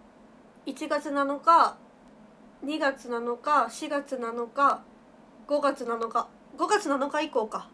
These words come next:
だね。二ヶ月経ったら十一月七日、二ヶ月経ったら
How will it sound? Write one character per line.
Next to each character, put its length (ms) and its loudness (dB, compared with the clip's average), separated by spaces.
だ 40 -14
ね。 200 -10
二 80 -12
ヶ 120 -6
月 180 -6
経 60 -10
っ 40 -10
た 100 -8
ら 100 -6
十 100 -6
一 160 -10
月 220 -12
七 200 -12
日、 240 -4
二 80 -8
ヶ 100 -6
月 160 -4
経 100 -12
っ 40 -14
た 160 -8
ら 180 -4